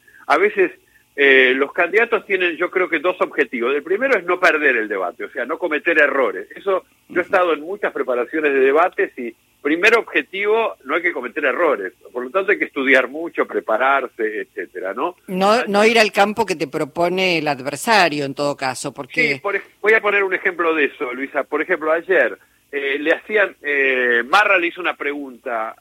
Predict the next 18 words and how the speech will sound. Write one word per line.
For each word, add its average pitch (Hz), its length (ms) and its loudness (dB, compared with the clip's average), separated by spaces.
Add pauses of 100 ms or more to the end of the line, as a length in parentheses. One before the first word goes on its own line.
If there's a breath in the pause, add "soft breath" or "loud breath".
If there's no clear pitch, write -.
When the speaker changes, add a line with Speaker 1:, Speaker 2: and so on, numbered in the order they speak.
Speaker 1:
eh, 123 180 -8
a 131 140 -10
Santoro 190 400 -4
y 175 60 -6
Santoro 160 320 -6
le 165 80 -6
contestó 135 420 -6
otra 156 300 -4
cosa. 110 420 -4 (380 soft breath)
O 143 80 -4
sea, 165 100 4
muy, 190 220 -4 (100)
muy, 175 180 -8 (140)
muy 175 220 -8
típico 151 560 -2
<laughs> - 0 -
eso 147 380 -2
de, 113 160 -4